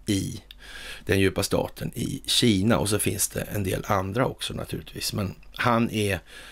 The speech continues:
den som är just nu mest i ljuset av verkligheten. Det finns en kinesisk professor som har fastnat på en, <laughs> ett YouTube-klipp och, eh, vän av ordning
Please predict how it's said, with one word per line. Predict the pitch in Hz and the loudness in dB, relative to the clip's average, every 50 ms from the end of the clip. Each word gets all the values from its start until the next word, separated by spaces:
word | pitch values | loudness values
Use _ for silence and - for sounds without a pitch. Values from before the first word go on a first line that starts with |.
| - - - | -20 -18 -6
den | 104 101 107 98 101 95 | 2 2 4 4 4 2
som | 90 - 98 98 | 0 0 0 -2
är | 104 107 98 98 95 - - | -2 -2 -2 -2 -4 -4 -4
just | - 92 98 92 - - - - | -4 -2 -2 0 0 0 2 4
nu | 175 180 117 120 - 113 107 - - - - - - | 4 4 4 2 0 -4 -6 -10 -12 -12 -12 -8 -2
mest | - 110 104 - - - - - - - - - - | 2 2 2 2 2 0 0 0 -2 -6 -14 -10 -6
i | - 104 101 - - - - - | -6 -4 -4 -6 -8 -12 -12 -4
ljuset | - 110 110 113 101 - - - - - - - - - - - - - | 2 4 4 4 4 2 -2 -2 -4 -4 -8 -14 -18 -20 -14 -6 -2 0
av | 95 98 | 2 4
verkligheten. | 110 110 104 - - 107 127 143 143 - - 151 151 - - - - - - - - - - - - | 4 2 2 0 0 0 0 0 0 -2 -6 -8 -8 -10 -14 -16 -14 -12 -12 -10 -10 -10 -6 0 4
Det | - 131 | 4 4
finns | 120 147 143 143 139 135 - | 6 6 6 6 6 4 2
en | - - 123 127 127 127 127 123 | 2 4 4 4 4 4 2 2
kinesisk | - 135 131 123 117 - - 113 - | 2 2 4 4 4 2 0 -4 -6
professor | - 113 - 143 127 123 - - - 135 151 175 185 | -4 2 4 4 4 4 4 0 2 4 4 4 4
som | 170 - 139 131 135 135 131 127 - - - | 2 2 2 2 2 2 0 0 -2 -6 -6
har | 110 123 123 113 107 107 - - - _ - - | -4 0 0 2 2 0 -2 -4 -10 _ -16 -6
fastnat | - - 123 - - - 107 - - | 0 0 2 2 2 -2 -2 -4 -4
på | - 104 | -6 -6
en, | 107 107 104 - - | -6 -6 -6 -10 -6
<laughs> | - 101 - - - 110 - - - - - - - - - - - - - - - - - - - - - - - - - - - - | -6 -6 -4 -2 -4 -4 -4 -6 -18 -16 -14 -12 -10 -10 -10 -10 -10 -12 -14 -16 -18 -18 -18 -18 -20 -20 -20 -20 -20 -20 -20 -18 -14 -12
ett | - - - | -6 2 4
YouTube-klipp | 135 123 117 - - 110 - - 120 131 170 170 - - | 6 6 6 4 2 0 2 4 6 6 6 6 4 -2
och, | - 156 135 120 - - - - 123 | 0 2 2 2 0 -6 -4 0 2
eh, | 123 120 113 113 110 | 4 6 6 6 4
vän | 98 113 123 120 110 113 | 4 6 6 6 6 4
av | 110 95 110 | 0 0 -2
ordning | 131 127 127 120 104 110 139 156 151 160 160 151 | 0 2 0 0 2 6 6 6 8 6 4 4